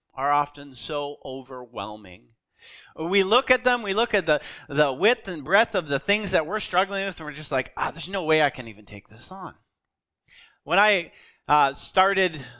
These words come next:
uh, as a single parent at twenty-six, uh, my finances were atrocious. Uh, like a lot of Canadians, I was living paycheck to paycheck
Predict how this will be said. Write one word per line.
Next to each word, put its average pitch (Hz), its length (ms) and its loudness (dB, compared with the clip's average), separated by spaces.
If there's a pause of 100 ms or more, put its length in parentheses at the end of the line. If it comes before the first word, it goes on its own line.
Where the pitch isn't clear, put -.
(140)
uh, 131 280 2
as 135 120 0
a 139 60 -10
single 170 300 -2
parent 180 280 2
at 139 120 -2
twenty-six, 175 720 -4 (300)
uh, 151 220 4
my 175 200 4
finances 202 600 0
were 151 120 -4
atrocious. 170 640 -4 (220)
Uh, 135 160 4
like 147 360 2
a 160 80 -4
lot 160 240 2
of 123 140 -6
Canadians, 104 480 -8
I 120 80 0
was 123 160 -6
living 131 260 -10
paycheck 175 640 -2
to 160 80 -4
paycheck 120 600 -6